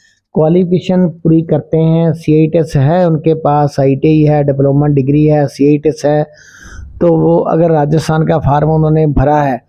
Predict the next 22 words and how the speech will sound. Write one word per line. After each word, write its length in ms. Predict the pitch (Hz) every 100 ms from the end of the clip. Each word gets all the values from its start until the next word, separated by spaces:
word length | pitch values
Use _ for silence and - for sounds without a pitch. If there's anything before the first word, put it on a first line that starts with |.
| _ _ _ -
तो 100 | 165
please 360 | 165 160 160
वो 120 | 151 156
अपनी 260 | 147 151
तै-, 220 | 147 143 139
तैयारी 360 | - 143 139 147
वहाँ 200 | 135 131
पर 140 | 127 139
शुरू 240 | - 135
कर 160 | 127 123
दीजिए 300 | 117 110 117
करनी, 320 | 110 110 110 113 _ _ _ _ _ _ -
क्योंकि 240 | 190 190
वहाँ 280 | 180 156 170
पर 180 | 165 180
भी 140 | 175 175
competition 640 | 165 151 160 160 - 165
बहुत 280 | 131 156 147
कम 160 | 147 139
रहने 240 | 131 131
वाला 260 | 123 123 120
है। 180 | 120